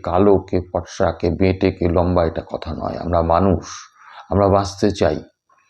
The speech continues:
আজকে জঙ্গিদের দ্বারা আক্রান্ত হলে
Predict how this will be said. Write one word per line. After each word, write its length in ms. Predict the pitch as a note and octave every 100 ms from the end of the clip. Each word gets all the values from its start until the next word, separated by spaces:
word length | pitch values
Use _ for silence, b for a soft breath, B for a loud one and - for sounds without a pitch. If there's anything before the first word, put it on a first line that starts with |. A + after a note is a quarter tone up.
| b b b -
আজকে 360 | G2 E2+ G#2 G#2+ G#2+ - b b b
জঙ্গিদের 760 | F2 A2 G#2 G#2+ G2 G#2 G#2 F#2+
দ্বারা 300 | F#2+ F#2+ G2+ G#2 - b b
আক্রান্ত 540 | - F2+ - G2 F#2 -
হলে 340 | F#2 F2 F#2